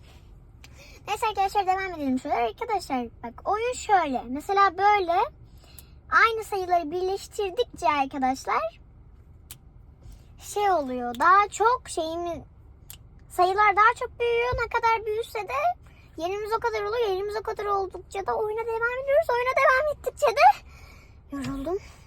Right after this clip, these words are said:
Oyuna devam ettikçe de arkadaşlar skorumuz artıyor ve skorumuz ona göre değişiyor işte. Bu kadar.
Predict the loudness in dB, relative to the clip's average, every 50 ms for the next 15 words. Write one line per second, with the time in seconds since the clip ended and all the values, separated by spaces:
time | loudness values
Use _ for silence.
0 | -6 -4 -2 -2 -2 0 2 4 4 6 4 4 2 0 -2 -4 -6 -8 -2 2
1 | 4 6 8 8 8 6 4 2 2 2 2 2 4 4 4 4 2 -4 -10 -20
2 | -20 -20 -20 -20 -20 -20 -20 -20 -20 -20 -20 -20 -20 -20 -20 -20 -20 -20 -20 -20
3 | -20 -20 -20 -20 -20 -20 -20 -20 -20 -8 -2 -2 0 0 0 0 2 4 4 4
4 | 4 2 -2 -4 -2 0 0 0 -2 -4 -6 -6 -6 -8 -10 -6 -2 -2 -2 -2
5 | -4 -6 -6 -6 -6 -6 -6 -6 -6 -6 -8 -8 -10 -10 -12 -12 -12 -12 -12 -12
6 | -10 -8 -8 -6 -6 -6 -6 -6 -10